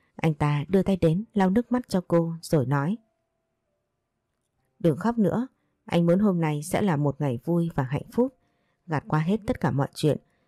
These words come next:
chúng ta cùng bước vào con đường hôn nhân em nhé." Anh không dám hứa sẽ ở bên cạnh em suốt cuộc đời,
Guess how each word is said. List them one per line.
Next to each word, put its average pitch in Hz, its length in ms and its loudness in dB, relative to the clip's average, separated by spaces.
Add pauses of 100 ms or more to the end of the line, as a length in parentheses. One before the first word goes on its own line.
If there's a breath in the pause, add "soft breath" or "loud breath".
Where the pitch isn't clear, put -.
(140)
chúng 180 200 0
ta 185 280 -2
cùng 139 340 0
bước 240 200 2
vào 139 300 -2
con 180 160 0
đường 147 200 2
hôn 160 260 2
nhân 160 160 0
em 165 220 -2
nhé." 208 240 0 (1600)
Anh 165 200 -2
không 156 220 2
dám 156 240 0
hứa 170 300 2
sẽ - 160 -4
ở 143 140 2
bên 165 180 2
cạnh - 220 -4
em 165 280 -2
suốt 254 240 0
cuộc 139 240 -2
đời, 135 300 0